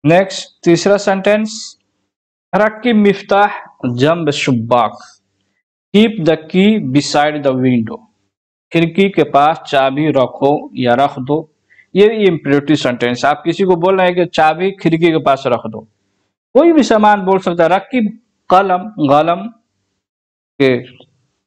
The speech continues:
पेन रख दो, कलम रख दो। और भी जो भी आपको ये fail जो रकीब है, बहुत करामत है, ज्यादा बोला जाता है, इस्तेमाल होता है। आप इसको इस्तेमाल करना सीखें, बोलें उसको अपने जुमला sentence में, ताकि practice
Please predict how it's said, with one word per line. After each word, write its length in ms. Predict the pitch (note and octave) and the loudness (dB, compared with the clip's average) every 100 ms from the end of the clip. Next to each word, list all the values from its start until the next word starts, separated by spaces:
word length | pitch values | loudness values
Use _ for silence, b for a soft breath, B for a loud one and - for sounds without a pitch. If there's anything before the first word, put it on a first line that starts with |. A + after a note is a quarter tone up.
| _ _ | _ _
पेन 220 | F#3 G3+ | 2 2
रख 280 | F#3+ E3 D#3 | 2 0 0
दो, 220 | C#3+ C#3+ | -2 -2
कलम 400 | C#3 - F3 G3 | -2 0 0 0
रख 220 | F3 D#3+ D3 | 0 -2 -2
दो। 360 | C#3 C#3+ C#3+ _ _ _ _ _ _ _ _ _ _ _ _ _ _ _ _ - | -2 -4 -6 _ _ _ _ _ _ _ _ _ _ _ _ _ _ _ _ 0
और 300 | D3 G3+ A3 | 2 4 2
भी 220 | G#3 A3 | 2 2
जो 160 | F#3+ G3+ | 4 4
भी 180 | G#3 | 2
आपको 560 | G3+ D3 D#3+ E3+ F3 E3+ | 2 2 0 0 0 2
ये 260 | D#3 F3 F#3+ | 2 2 2
fail 440 | - - F3+ F3+ | 0 0 0 0
जो 180 | D3 C3+ | 0 0
रकीब 420 | C#3 C#3 D#3+ C3+ | 0 -2 -2 0
है, 120 | C3 | 0
बहुत 320 | D3+ F3+ G#3 G#3 | 0 0 2 2
करामत 720 | F#3 E3 D#3+ D3 D3 D3 F3+ | 2 2 2 2 2 0 -2
है, 200 | E3 F3+ | -2 -2
ज्यादा 280 | D3 D3 D#3 | 0 0 0
बोला 300 | E3 C#3 D3+ | -2 0 0
जाता 280 | C#3+ C3+ C3 | 0 -2 -2
है, 40 | |
इस्तेमाल 460 | B2+ - B2 B2+ B2+ | -4 -2 0 2 0
होता 220 | B2 A#2+ | -2 -2
है। 60 | B2 | 0
आप 160 | B2 B2+ | 0 -2
इसको 220 | B2+ - | -4 -2
इस्तेमाल 500 | C3+ - B2+ C3 D3 | -2 0 0 2 0
करना 260 | D3+ D3+ D3+ | 0 -2 -2
सीखें, 540 | D3 E3 D#3 F#3 F#3 | -2 -4 -4 -4 -2
बोलें 320 | C#3 D3 F3 | 2 2 2
उसको 520 | F#3+ C#3+ - C3+ C#3+ - | -2 -4 -4 -4 -4 -4
अपने 260 | C3 C3 C3 | -4 -2 0
जुमला 280 | C3 C3+ | 2 2
sentence 480 | C#3 C3+ C3 C3 B2+ | 0 -4 -4 -4 -2
में, 180 | B2+ C3 | -2 -2
ताकि 320 | C#3 B2+ - | 0 -2 -2
practice 640 | - - B2 - C#3+ - | -8 -4 -6 -4 -10 -10